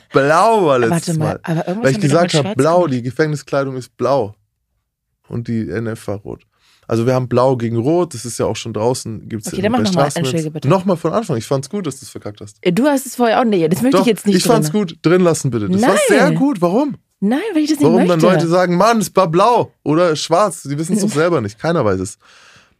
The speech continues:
Speaker 1: Ich weiß es, deswegen sitze ich hier, habe aber auch meine Notizen. Und jetzt kommt alles, was mit der Zahl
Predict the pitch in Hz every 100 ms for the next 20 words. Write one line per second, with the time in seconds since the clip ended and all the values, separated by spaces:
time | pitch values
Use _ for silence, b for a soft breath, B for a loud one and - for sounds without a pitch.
0 | _ _ 202 175 170 120 101 - 131 151
1 | 143 131 139 139 123 147 131 123 117 117
2 | 120 120 117 - - - _ b b b
3 | b - 127 170 - - 170 143 _ _
4 | _ _ _ - 139 180 202 - 151 -
5 | 151 139 135 131 - 127 131 127 131